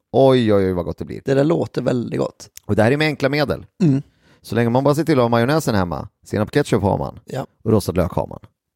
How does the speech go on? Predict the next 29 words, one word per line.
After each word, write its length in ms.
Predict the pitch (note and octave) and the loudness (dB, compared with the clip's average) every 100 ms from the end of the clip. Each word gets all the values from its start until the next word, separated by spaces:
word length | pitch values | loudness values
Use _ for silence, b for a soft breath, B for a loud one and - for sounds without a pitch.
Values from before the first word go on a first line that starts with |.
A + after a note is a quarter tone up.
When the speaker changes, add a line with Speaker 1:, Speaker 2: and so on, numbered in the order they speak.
| A3 | -2
Speaker 2:
Mm. 240 | D3 D3 - _ _ _ | 0 -2 -6 _ _ _
Speaker 1:
Så 120 | - | -2
det 60 | A2 | 2
är 20 | |
egentligen 240 | A#2+ G2+ | 2 0
majonnäsen 400 | G2+ G2+ A#2+ A#2 | 0 2 2 0
som 160 | G2 G2+ | -2 -2
inte 220 | F#2+ F2 | -2 0
är, 280 | F2+ F2 E2+ - _ _ _ _ _ _ - | 2 2 -2 -10 _ _ _ _ _ _ -10
som 140 | G2+ | -2
man 120 | G#2 | -2
inte 160 | G2+ - - | -2 -6 -2
alltid, 640 | A2 F2 - _ B2 F2+ | 0 0 -6 _ 0 0
Speaker 2:
Ja. 280 | B1+ - - | -4 -8 -2
Speaker 1:
alla 200 | G2+ F#2 | 0 0
alltid 360 | - F2+ - F#2 | 0 -2 0 2
har 60 | F2 | 2
hemma. 240 | E2+ - _ _ - | 0 -6 _ _ 0
Speaker 2:
Majonnäs 300 | E3 F3+ F#3+ | 2 2 2
Speaker 1:
Jag 120 | G2 | 2
har 80 | B2 | 0
det. 220 | - - | -4 -2
Speaker 2:
och 120 | E3 | -2
rostad 280 | F#3 - C#3+ B2+ | -2 -4 -4 -2
lök, 300 | A#2 C#3 - | 0 -2 -2
det 60 | - | 2
är 40 | |
de 180 | E3 C3 | 2 0
två 320 | - C3+ | -2 0